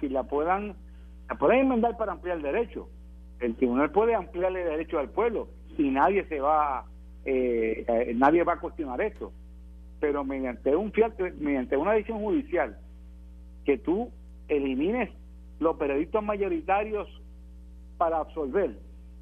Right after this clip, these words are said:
me parece que es un grave error, este, y tiene unos efectos, y yo esperaría que el Colegio de Abo-, Abogados de Puerto Rico se expresara, eh, y que la gente se expresara. No sé si va a haber algún tipo de reconsideración.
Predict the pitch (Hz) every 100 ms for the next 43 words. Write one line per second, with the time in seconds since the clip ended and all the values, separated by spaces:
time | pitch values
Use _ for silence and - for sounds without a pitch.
0 | - - - - 123 123 107 101 143 185
1 | 190 175 127 117 123 143 113 117 175 202
2 | 120 - 123 120 113 107 131 117 135 147
3 | 139 120 120 - 214 185 120 - - -
4 | - 107 117 - 170 151 139 185 170 147
5 | - 120 120 165 160 151 135 127 127 139
6 | 151 143 139 117 120 113 156 156 143 -
7 | - - - - - 131 - 123 - 127
8 | 196 185 170 - - - - - - 127
9 | 123 117 110 104 - 123 - 117 104 101
10 | 160 208 202 202 - 117 165 240 175 -
11 | - - - - - 110 110 131 160 147
12 | 147 139 139 139 127 127 135 131 131 123
13 | 123 120 104 120 104 95 117 156 240